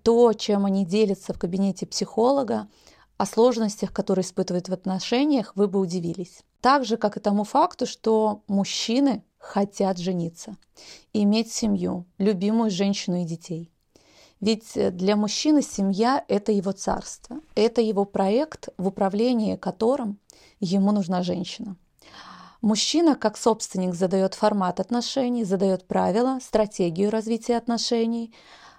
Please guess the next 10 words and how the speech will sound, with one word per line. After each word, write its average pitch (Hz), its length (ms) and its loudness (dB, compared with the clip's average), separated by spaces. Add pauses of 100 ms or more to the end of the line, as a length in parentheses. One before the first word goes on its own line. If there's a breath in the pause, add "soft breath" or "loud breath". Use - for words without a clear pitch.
(140 loud breath)
а, 202 140 2
содержит 208 640 0
и 180 60 -2
защищает 180 680 0
данный 233 280 0
проект. 247 580 -4 (400)
Жена — 240 460 2 (100)
управляющий 226 760 0
данного 202 440 0
проекта, - 560 -6